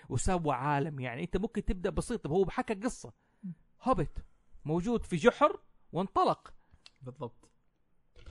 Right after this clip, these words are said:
Speaker 1: أوكي، يعني ما
Speaker 2: آه.
Speaker 1: بتشوف مثلًا الأفلام، ال-، الفرق بين الرواية ذا هوبيت والأفلام. حلو؟ الرواية تبدأ لك بهوبيت،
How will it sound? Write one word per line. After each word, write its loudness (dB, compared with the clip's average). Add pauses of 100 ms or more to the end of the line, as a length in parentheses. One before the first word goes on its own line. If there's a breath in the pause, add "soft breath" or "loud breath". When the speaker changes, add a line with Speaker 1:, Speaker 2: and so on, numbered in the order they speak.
Speaker 1:
أوكي، 4
يعني 4
ما 10
Speaker 2:
آه. 12
Speaker 1:
بتشوف 6
مثلًا 4
الأفلام، 0
ال-، 0
الفرق -2
بين 0
الرواية 4 (120)
ذا -4
هوبيت 2
والأفلام. -6 (540)
حلو؟ 2 (760)
الرواية 4 (680)
تبدأ 4 (140)
لك 0
بهوبيت، 4